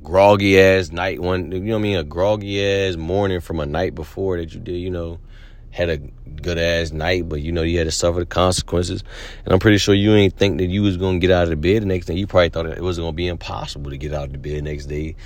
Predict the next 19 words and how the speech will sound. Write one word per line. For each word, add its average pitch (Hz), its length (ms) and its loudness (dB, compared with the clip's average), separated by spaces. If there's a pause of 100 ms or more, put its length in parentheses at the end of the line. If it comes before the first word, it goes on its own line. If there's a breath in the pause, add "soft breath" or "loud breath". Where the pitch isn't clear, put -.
(260 loud breath)
until - 260 0
you 104 160 4
got 107 240 8
out 120 160 8
the 135 80 2
bed 160 480 8
to 123 60 -2
use 139 240 2
the 143 60 -2
bathroom 156 520 6
or 123 60 -2
something. 110 320 -6
Like, 104 240 -10 (480 soft breath)
you 135 120 -6
feel 156 120 4
what 156 100 6
I'm 151 60 -4
saying? 160 280 6
Like, 117 380 2